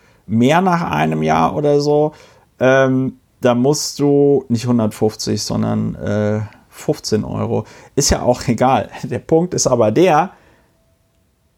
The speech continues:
in diesem, in diesem Urteil des Bundesverfassungsgerichtes muss doch ein inhärentes Vorurteil drinne sein,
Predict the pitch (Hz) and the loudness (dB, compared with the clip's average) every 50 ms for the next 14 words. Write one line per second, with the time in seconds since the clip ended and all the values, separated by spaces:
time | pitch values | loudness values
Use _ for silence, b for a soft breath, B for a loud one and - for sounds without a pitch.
0 | _ _ _ _ _ _ _ _ _ _ _ _ _ _ _ _ _ _ _ _ | _ _ _ _ _ _ _ _ _ _ _ _ _ _ _ _ _ _ _ _
1 | _ _ _ _ _ _ _ _ - 170 190 202 208 190 190 185 170 170 170 156 | _ _ _ _ _ _ _ _ -4 -4 -2 -2 -2 -2 -2 -2 -2 -2 -2 -4
2 | 156 - - 151 175 190 202 190 165 147 135 123 - _ - 180 202 247 262 262 | -6 -8 -6 -4 -2 -2 -2 -2 -2 -2 -4 -6 -8 _ 0 2 4 4 4 2
3 | - - 170 - - - 123 131 139 - - - 127 - - 160 165 170 170 156 | 2 -2 0 2 2 2 2 0 -2 -6 -8 -12 -16 -8 -6 -6 -4 -4 -6 -6
4 | - - 131 131 - 185 190 - - - 175 - - - 107 101 107 107 131 151 | -6 -6 -8 -4 -2 -4 -4 -2 -6 -8 -8 -8 -10 -10 -10 -6 -4 -4 -6 -6
5 | - - - 143 143 160 190 202 - - - - _ _ _ _ _ _ _ _ | -8 -8 -4 -2 -2 -2 -2 -4 -8 -12 -16 -18 _ _ _ _ _ _ _ _
6 | _ _ _ _ _ _ _ _ _ _ _ _ _ _ _ - 127 139 180 214 | _ _ _ _ _ _ _ _ _ _ _ _ _ _ _ -4 0 0 0 0
7 | - - - 160 156 160 - - - _ _ _ _ _ _ _ _ _ _ _ | 0 0 0 2 2 0 -2 -6 -14 _ _ _ _ _ _ _ _ _ _ _
8 | _ _ _ _ _ _ _ _ _ _ - 120 127 127 123 - 160 190 233 208 | _ _ _ _ _ _ _ _ _ _ -2 0 0 0 -2 -2 0 0 0 2
9 | 202 196 175 165 143 151 160 170 - 160 135 - - - - - 175 196 - 101 | 0 0 -2 0 0 -2 -2 -2 -4 -6 -6 -6 -8 -10 -2 0 2 2 2 2
10 | - 113 113 110 107 - - - 98 98 98 104 110 110 - - - 110 110 110 | 2 2 2 2 0 -2 -4 -4 -2 0 0 0 0 0 -2 0 0 2 2 2
11 | 110 107 104 104 98 101 107 117 143 175 208 220 196 | 2 0 0 -2 -2 0 0 0 0 0 -2 -4 -6